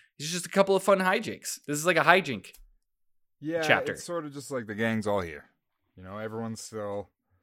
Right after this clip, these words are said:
Speaker 2: everyone's still here, and they're all doing their own
Speaker 1: Yep.
Speaker 2: things, and they, uh, they absolutely don't need to be bonded together over destiny right now,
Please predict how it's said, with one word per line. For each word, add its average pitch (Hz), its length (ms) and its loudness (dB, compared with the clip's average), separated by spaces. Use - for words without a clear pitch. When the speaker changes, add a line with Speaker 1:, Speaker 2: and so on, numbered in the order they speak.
Speaker 2:
everyone's 123 340 -4
still 123 220 -2
here, 107 300 -6
and 107 180 -12
they're 107 140 -2
all 110 120 -2
doing 113 280 -4
their 110 160 -4
own 104 120 -4
Speaker 1:
Yep. 127 120 4
Speaker 2:
things, 113 460 -10
and 101 320 -10
they, 98 200 -6
uh, 92 320 -8
they 95 120 -8
absolutely 107 1080 -6
don't 113 320 0
need 113 360 -2
to 110 120 -4
be 98 140 -2
bonded 101 460 2
together 95 580 -4
over 92 180 -6
destiny 92 540 -2
right 85 200 -10
now, 78 320 -10